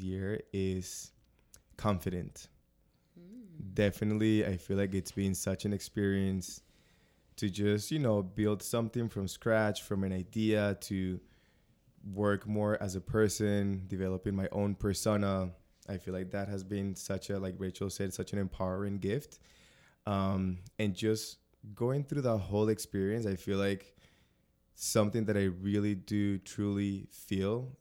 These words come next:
Speaker 1: that is very powerful is I feel very confident. I feel very confident with myself. I feel very confident with my voice. I feel very confident with the messages that we are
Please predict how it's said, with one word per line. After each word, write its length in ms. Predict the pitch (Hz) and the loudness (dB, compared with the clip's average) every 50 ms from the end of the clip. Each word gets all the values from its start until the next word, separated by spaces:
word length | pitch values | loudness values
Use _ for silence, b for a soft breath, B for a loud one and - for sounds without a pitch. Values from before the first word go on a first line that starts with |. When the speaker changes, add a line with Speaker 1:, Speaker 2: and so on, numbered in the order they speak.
| - | -8
Speaker 1:
that 160 | 98 98 92 95 | -6 -4 -4 -4
is 120 | 92 90 | -4 -4
very 240 | 92 95 95 95 92 | -2 -2 0 0 -2
powerful 520 | - 92 90 90 92 90 - - 123 - - | -2 -4 -4 -4 -4 -4 -6 -6 -6 -6 -4
is 220 | 92 95 92 90 | -4 -4 -4 -4
I 100 | 92 90 | -4 -6
feel 500 | 90 - - - 92 92 92 90 - - - _ _ _ _ _ _ _ _ _ | -6 -8 -6 -4 -2 -2 -2 -2 -4 -8 -12 _ _ _ _ _ _ _ _ _
very 180 | - 104 98 98 | 0 2 2 2
confident. 520 | - - 95 90 - - 87 90 - - - - | 0 0 -4 -4 -4 -6 -8 -8 -8 -10 -10 -10
I 60 | - | -10
feel 180 | 90 - 90 92 | -8 -6 -6 -6
very 180 | 90 90 87 | -4 -4 -4
confident 500 | 90 - 110 113 104 - 110 107 104 104 | -2 2 2 2 2 2 0 0 0 0
with 120 | 98 101 95 | 0 -2 -2
myself. 460 | 101 95 95 - - 101 95 95 90 90 | -2 -2 -2 -2 -2 -2 -2 -2 -2 -4
I 100 | 90 90 | -6 -8
feel 240 | - - 101 95 90 | -8 -6 -6 -6 -4
very 180 | 95 92 90 | -4 -6 -6
confident 600 | - - 107 104 98 - 110 101 104 101 98 95 - - _ _ _ _ _ _ _ | -4 -4 -4 -4 -2 -2 -2 0 0 0 -2 -4 -6 -10 _ _ _ _ _ _ _
with 220 | 95 101 92 - | 0 0 2 2
my 220 | 98 101 104 104 104 | 2 4 6 6 4
voice. 520 | 92 92 101 98 95 92 90 90 - - - | 4 4 4 4 4 4 2 0 -4 -6 -6
I 80 | 87 90 | -6 -8
feel 200 | - - 92 92 | -4 -4 -4 -4
very 200 | 90 95 92 92 | -2 -2 -4 -4
confident 500 | 92 - 101 98 90 - 101 101 95 92 | -2 -2 -2 -2 -2 -2 -2 0 0 0
with 280 | 95 98 95 - - - | 0 -2 -2 -2 -4 -6
the 60 | 90 | -4
messages 600 | 95 98 98 92 - 98 87 92 98 95 92 87 | -2 -2 -2 -2 -2 -6 -4 -2 -2 -2 -2 -2
that 120 | 92 92 90 | -4 -6 -4
we 180 | 92 95 92 | -2 -2 -2
are 340 | - 95 92 95 95 92 95 | -2 -2 -2 -2 -2 -4 -8